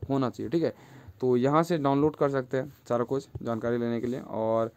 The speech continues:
उसके बाद वहाँ पर बात करते हैं रिटन एग्जाम होने वाले हैं, मेडिकल, फिर उसके बाद फाइनल आपको देखने को मिलेगा। एजुकेशनल क्वालिफिकेशन मैंने आपको बता दिया, और इंपॉर्टेंट डेट्स की बात करें यहाँ पर दो मई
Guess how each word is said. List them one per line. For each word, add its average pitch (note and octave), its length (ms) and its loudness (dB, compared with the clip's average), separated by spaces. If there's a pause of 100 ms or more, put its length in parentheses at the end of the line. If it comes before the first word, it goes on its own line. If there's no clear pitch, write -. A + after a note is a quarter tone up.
(380)
उसके C3+ 180 0
बाद D#3 80 6
वहाँ D3+ 180 4
पर D#3 120 2
बात C3+ 300 0
करते - 180 -6
हैं C3+ 220 0
रिटन C3 340 4
एग्जाम D3 260 4
होने C#3 140 4
वाले C3+ 200 4
हैं, C3 60 2
मेडिकल, C3 340 2
फिर C3 160 -4
उसके B2 140 -2
बाद C3+ 100 0
फाइनल A#2+ 380 -2
आपको A#2 220 -2
देखने A2+ 260 -4
को C3 80 -2
मिलेगा। G2+ 360 -2 (680)
एजुकेशनल D#3 420 2
क्वालिफिकेशन D3 480 2
मैंने C#3 180 2
आपको B2+ 200 -2
बता B2 200 4
दिया, C3 220 2
और A#2 280 2
इंपॉर्टेंट C3+ 400 2
डेट्स C#3 200 0
की C#3 80 -2
बात B2+ 140 4
करें C3 80 0
यहाँ B2 100 -2
पर B2+ 140 0
दो B2 180 2
मई B2+ 300 0